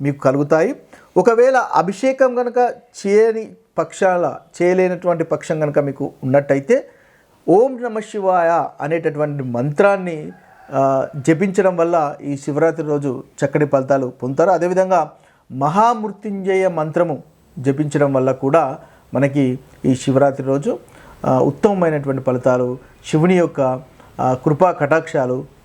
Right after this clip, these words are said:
తప్పకుండా మన అందరిపైన ఉంటాయి. ఇక ఏది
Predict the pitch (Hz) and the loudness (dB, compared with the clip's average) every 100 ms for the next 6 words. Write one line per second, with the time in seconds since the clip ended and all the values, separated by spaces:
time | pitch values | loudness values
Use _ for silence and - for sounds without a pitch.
0 | - 131 127 131 160 254 - _ - 123 | -4 -2 -2 -2 -2 -4 -8 _ -6 0
1 | 127 127 131 127 139 254 - - - 127 | 0 2 0 0 -2 -2 -4 -20 -10 -6
2 | 123 160 285 - - - - - 170 208 | 2 2 2 -4 -20 -20 -20 -2 2 4
3 | 196 190 - _ _ _ - - - - | 2 0 -14 _ _ _ -20 -20 -20 -20
4 | - - - - 269 370 523 277 | -20 -20 -20 0 4 6 4 -2